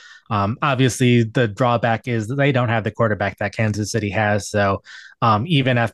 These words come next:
Pitts starts playing as well as Kelce is, he probably still won't see the fantasy production that Kelce's seeing, but I think Pitts is capable of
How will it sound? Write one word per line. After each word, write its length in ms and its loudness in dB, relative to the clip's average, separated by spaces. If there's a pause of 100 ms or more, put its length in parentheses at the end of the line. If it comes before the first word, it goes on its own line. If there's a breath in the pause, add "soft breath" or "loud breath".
Pitts 320 -2
starts 440 -2
playing 440 0
as 180 0
well 260 0
as 100 -6
Kelce 420 -2
is, 140 -2
he 100 -4
probably 320 0
still 340 0
won't 220 -6
see 120 -8
the 80 -6
fantasy 380 -4
production 400 -2
that 180 -2
Kelce's 420 -4
seeing, 420 -2
but 280 -4 (420 loud breath)
I 120 2
think 200 0
Pitts 220 -2
is 160 -2
capable 760 0
of 400 0